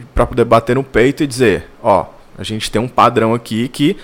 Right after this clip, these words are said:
não vai ficar atrás do padrão de vocês. E agora, s-, mesmo se vocês quiserem trazer atletas pra lutar aqui, a gente pode até aceitar,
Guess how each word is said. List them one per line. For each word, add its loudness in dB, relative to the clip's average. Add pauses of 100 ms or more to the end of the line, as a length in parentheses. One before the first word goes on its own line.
(380)
não 0
vai 4
ficar -2
atrás 2
do -6
padrão 0
de -6
vocês. 0 (460)
E 2
agora, 4 (320)
s-, -10
mesmo 4
se -2
vocês 2
quiserem 2
trazer 2
atletas 0
pra -2
lutar 0
aqui, -4 (560)
a -6
gente -4
pode 0
até 0
aceitar, 0